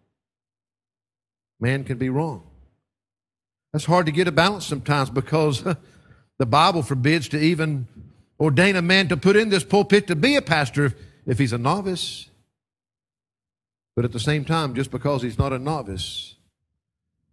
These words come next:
doesn't mean that he's perfect.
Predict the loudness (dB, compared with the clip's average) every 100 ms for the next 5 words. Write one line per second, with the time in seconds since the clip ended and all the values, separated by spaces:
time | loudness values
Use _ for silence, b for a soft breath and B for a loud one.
0 | -4 -2 -2 -2 -2 0 -2 -4 -6 -12
1 | -20 _ -20 _ _ _ -20 _ _ _
2 | _ _ -2 -2 -2 -4 -4 -8 -12 _
3 | -20 -20